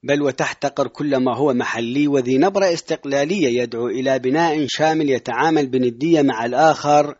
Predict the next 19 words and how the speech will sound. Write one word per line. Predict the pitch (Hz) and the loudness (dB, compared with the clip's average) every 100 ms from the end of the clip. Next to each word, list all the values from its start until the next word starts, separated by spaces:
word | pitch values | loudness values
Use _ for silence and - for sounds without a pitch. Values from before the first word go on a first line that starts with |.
| - | -6
أمام | 139 139 135 | 0 2 2
مشاريع | 123 120 - 123 123 143 139 | 0 -4 -6 -4 0 0 0
تطبخ | - 160 143 110 | -2 -4 -4 -4
في | 120 | -6
الظلام، | 113 113 131 143 135 | -8 -4 0 0 0
سواء | - 127 135 | 0 2 2
سياسية | 117 123 120 110 - 143 139 | 0 -4 -4 -6 -4 0 0
أم | 170 | 0
اقتصادية | 170 - 143 - 147 135 151 143 139 135 123 _ _ 139 | -4 -6 -10 -2 -2 -2 -2 2 2 2 -2 _ _ 0
أم | 139 | 2
اجتماعية، | 123 - 123 120 107 135 131 131 131 127 - | 0 -2 -4 -4 -2 0 2 2 2 -2 -6
فتلك | 127 143 131 123 | -8 -6 -6 -6
المشاريع | 117 110 117 120 139 135 | -4 -6 -6 -4 -2 -2
تشكل | - - 131 - 120 107 | -4 -8 -8 -6 -6 -4
سداً | 139 131 123 117 | -4 -4 -4 -6
صلداً | - 143 143 135 | -2 -2 0 -2
لا | 131 123 | -2 0
يمكن | 151 233 - 160 | 2 2 0 -2
تجاوزه، | 160 143 143 151 151 143 | -2 2 4 4 2 0